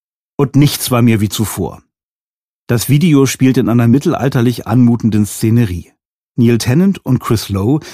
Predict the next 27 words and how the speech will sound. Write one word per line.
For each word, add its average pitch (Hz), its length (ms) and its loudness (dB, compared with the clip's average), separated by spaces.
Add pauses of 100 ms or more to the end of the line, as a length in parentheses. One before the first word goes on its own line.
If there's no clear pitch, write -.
sind 127 180 -2
in 156 100 -2
einer 120 180 -2
Burg 127 400 0
gefangen 131 460 0
und 117 160 -2
müssen 131 260 0
vor - 180 -4
erbarmungslosen 110 920 2
Priestern 131 540 -2
und 120 160 0
Mönchen 117 400 0
der 110 120 2
spanischen 113 580 0
Inquisition 117 800 -2
auf 104 120 -4
die 139 120 -2
Knie 95 320 0
fallen. - 360 -10 (280)
Ein 98 160 -4
Scheiterhaufen 120 720 -2
wird 104 140 -2
entzündet, 147 580 0 (340)
die 135 80 2
Botschaft 117 560 0
des 120 200 -2
Videos 98 500 -4